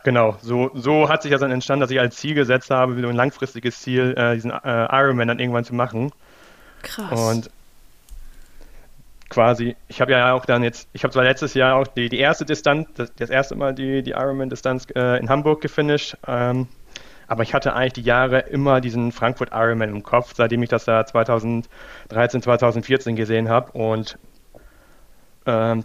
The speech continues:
Speaker 1: darauf hab ich eigentlich immer hingearbeitet und das war dann auch wirklich Gänsehaut pur, auch schon die, die Tage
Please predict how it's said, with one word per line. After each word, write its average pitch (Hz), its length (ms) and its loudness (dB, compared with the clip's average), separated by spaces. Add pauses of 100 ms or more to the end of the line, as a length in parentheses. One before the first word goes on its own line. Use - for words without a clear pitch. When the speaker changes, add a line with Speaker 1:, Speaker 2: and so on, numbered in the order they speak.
(120)
Speaker 1:
darauf 135 260 4
hab 131 100 4
ich 123 100 -2
eigentlich 123 180 2
immer 120 140 0
hingearbeitet 113 680 0
und 113 80 -2
das 117 160 0
war 117 80 4
dann 117 120 2
auch 110 160 -2
wirklich 117 220 -6
Gänsehaut 113 460 0
pur, 120 320 2
auch 117 120 -2
schon 110 160 -8
die, 110 220 -6
die 110 140 -8
Tage 120 520 0